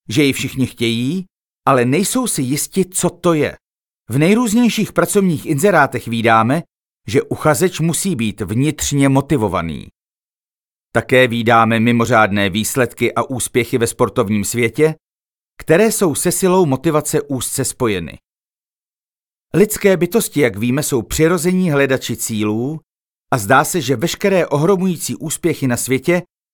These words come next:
pochází od vysoce motivovaných jedinců. Všichni žijeme ve světě, který je čím dál složitější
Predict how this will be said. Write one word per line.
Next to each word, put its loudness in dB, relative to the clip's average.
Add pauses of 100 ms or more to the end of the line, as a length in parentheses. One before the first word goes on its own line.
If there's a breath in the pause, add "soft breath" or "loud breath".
(120)
pochází 0
od -2
vysoce -2
motivovaných 0
jedinců. -6 (1300)
Všichni 0
žijeme 2
ve -2
světě, -4
který -2
je 0
čím -4
dál 2
složitější -4